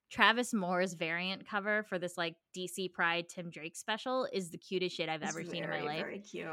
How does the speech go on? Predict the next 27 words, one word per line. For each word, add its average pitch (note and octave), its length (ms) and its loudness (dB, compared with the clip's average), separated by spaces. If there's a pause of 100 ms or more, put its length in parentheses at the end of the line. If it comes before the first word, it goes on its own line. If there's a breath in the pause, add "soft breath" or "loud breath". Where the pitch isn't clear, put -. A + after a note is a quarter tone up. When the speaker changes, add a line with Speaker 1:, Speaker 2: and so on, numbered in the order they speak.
(120)
Speaker 1:
It's, G3 120 -4
like, G3 180 4
Tim A3 280 4
Drake F#3+ 260 4
and G3 80 2
his F#3 100 0
boyfriend E3+ 460 0
Bernard E3 420 2
sitting, F3+ 640 0
like, F#3+ 300 4
cuddling B3 460 10
on A#3 120 12
a G#3 80 10
gargoyle A3+ 680 10
in G#3+ 140 8
Gotham, A#3+ 600 6
and G3+ 200 4
they F#3+ 200 6
just, G3 240 -8
like, G3+ 180 -2
the G3 60 0
tenderness E3+ 580 -2
of - 140 -6
it. - 240 -4
I G3 100 2
wanna F#3 300 2
scream. - 500 -8